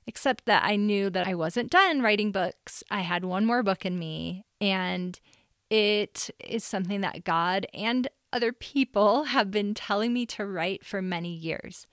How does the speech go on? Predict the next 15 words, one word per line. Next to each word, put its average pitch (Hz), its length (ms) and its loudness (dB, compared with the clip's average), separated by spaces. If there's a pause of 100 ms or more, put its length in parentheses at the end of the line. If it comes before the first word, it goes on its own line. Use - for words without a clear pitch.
(180)
It's - 200 -4
called 180 300 -4
The 226 100 -2
Mexico 190 500 -4
Miracle. 226 800 -4
It 202 120 0
is 185 360 -2
the 180 140 -4
true 208 300 -2
story 202 680 0
of 175 220 -4
when 185 180 -2
my 175 140 -2
sixteen-year-old 170 1040 -6
son 180 560 0